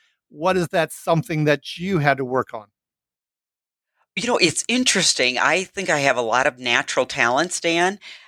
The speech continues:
Speaker 2: However, hiring is not one of them, okay? So I tend to fall in love with candidates. I will rationalize an answer. And so one of the things I had to take a look at is really recognizing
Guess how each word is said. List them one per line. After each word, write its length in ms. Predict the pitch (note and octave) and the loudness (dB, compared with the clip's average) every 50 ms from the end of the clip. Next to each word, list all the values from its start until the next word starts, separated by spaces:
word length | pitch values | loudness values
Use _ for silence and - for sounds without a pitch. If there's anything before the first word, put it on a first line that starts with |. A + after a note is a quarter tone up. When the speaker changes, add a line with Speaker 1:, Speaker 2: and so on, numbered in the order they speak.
| _ _ _ _ _ - | _ _ _ _ _ -10
Speaker 2:
However, 360 | - F3 F#3 G3+ G#3 - F3 | -4 -2 0 0 2 0 -2
hiring 600 | - - - F3+ F#3 G#3+ A#3+ C4 C#4 C#4 C4+ B3+ - | -4 -2 -2 0 0 0 0 0 0 0 0 -2 -4
is 180 | G3+ F3+ - - | -2 -2 0 2
not 340 | F#3 F3+ F#3 - - D#3+ | 2 4 4 2 0 -2
one 240 | D3 D3+ F3 G3 A3 | -4 -2 0 0 0
of 200 | A#3+ A3+ F3 - | 0 -2 -4 -2
them, 240 | C3+ B2 A2+ G#2 - | -2 -2 -2 -2 -4
okay? 420 | - - C3+ - - D#3+ D#3 E3+ F#3 | -4 -4 -4 -2 -2 0 0 0 0
So 220 | - - - - | -2 -4 -2 0
I 160 | - D3 F3 | 2 2 2
tend 440 | G3+ - - - - E3+ E3+ F3+ - | 0 -2 -6 -2 0 0 2 2 0
to 80 | E3+ E3 | -2 -4
fall 440 | - _ - B2 C3 D3+ D#3+ D#3+ E3 | -4 _ -4 -2 0 0 0 0 -2
in 140 | E3 E3+ | -4 -6
love 340 | D#3 B2+ B2 C3 C#3+ D3 C3 | -6 0 2 4 4 4 2
with 200 | D3+ D#3 D#3 - | -2 -2 -2 -4
candidates. 800 | - - D3+ D3 D#3 D#3 D#3 D3 D3+ D#3 D3+ D3+ D#3 D3+ D3+ - - | -8 -6 0 2 2 2 0 0 -2 -2 0 0 0 0 -2 -6 -6
I 200 | - D3 D#3 D#3+ | -2 0 0 0
will 500 | E3 D3 D#3 E3 D#3+ D#3+ D#3+ D#3+ D3 C3 G#2 | 0 -2 -4 -2 0 0 0 0 -2 -6 -10
rationalize 1080 | A2+ B2 B2+ C3+ D3 D3+ D#3 - - - D#3 D#3+ D#3 D3+ D3 D3 D3 C#3+ D3 D3 D3+ C#3 | -8 -4 0 2 2 2 0 0 -6 -4 0 0 2 2 2 0 0 2 2 2 2 0
an 140 | D#3 D3 - - | -2 -4 -4 -6
answer. 720 | - D3 D3 D3+ D3+ D3+ - - - E3 D3+ D3+ D#3 D#3+ D#3 - - - - - - - - - - | -4 0 2 2 2 2 0 -6 -4 -2 0 0 0 0 -2 -4 -6 -4 -2 -2 -2 -4 -6 -6 -2
And 240 | E3+ E3 E3 E3 D#3+ | 0 2 2 2 0
so 540 | - - - E3+ D#3 D3+ D3 D3 D3 A2 D#3 E3 | -4 -4 -2 0 0 2 2 0 0 -4 -8 -10
one 240 | C#3+ D3+ F#3 G3 A3 | -4 -2 -2 0 0
of 80 | G3+ | 0
the 100 | E3 E3 | -2 -2
things 380 | D3+ - D3 C#3 C#3 C#3 C3 C#3 | -2 0 -2 -2 -2 -2 -2 0
I 160 | A#2+ C#3 D3+ | 0 0 0
had 200 | D3 D3 C#3+ B2 | 0 -2 -4 -2
to 120 | B2 B2 A#2 | 0 -2 -2
take 240 | - - D3 B2 - | 0 0 -2 0 0
a 60 | A#2 | -2
look 320 | A#2 B2 E3 G#3 - - | 2 2 2 2 2 -2
at 260 | B2 A2+ A2+ A#2 - | -2 0 0 0 0
is 160 | - B2+ A2+ B2+ | 0 -6 -4 -2
really 180 | C#3 C#3 B2 | 0 -2 -2
recognizing 840 | G#2+ G#2 B2 D3+ - - D#3+ C3+ A#2+ A2+ A2+ A2+ - - B2 B2 - | 2 2 2 2 2 0 -4 -2 0 0 0 0 0 -2 -6 -8 -12